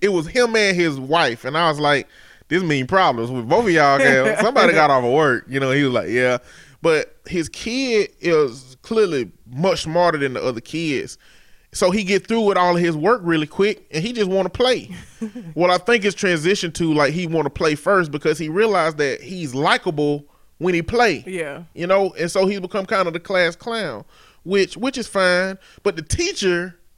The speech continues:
Speaker 1: called him in and was like, "Hey, you know, we kinda need him to sit down, follow the course, do what we say do, act, act on what he do." And my friend was like, You know, I'm probably kinda to blame for this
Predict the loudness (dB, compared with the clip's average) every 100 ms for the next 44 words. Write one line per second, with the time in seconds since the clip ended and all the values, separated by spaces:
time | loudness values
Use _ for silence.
0 | _ -2 2 4 2 2 0 0 -2 0
1 | 2 0 -4 -20 -20 -20 -6 0 2 2
2 | 0 -2 0 0 0 -4 _ _ _ -8
3 | -2 0 0 0 -2 -2 -4 -6 -8 -4
4 | -4 -4 _ _ 0 4 4 4 0 -2
5 | 0 2 2 -2 -4 0 2 2 0 -4
6 | -2 -2 -2 -2 -2 -2 -2 -4 -4 -2
7 | -2 -2 -8 -8 -2 -2 -2 -4 -2 -4
8 | -2 -2 -2 -6 -18 -20 -20 -20 _ _
9 | _ _ _ _ -20 _ _ _ -20 _
10 | -6 0 2 2 2 2 4 0 2 2
11 | 0 0 2 2 0 -10 _ _ -20 _
12 | _ _ 0 0 0 0 2 2 2 0
13 | 2 2 2 0 0 2 0 0 -2 -2
14 | -4 -14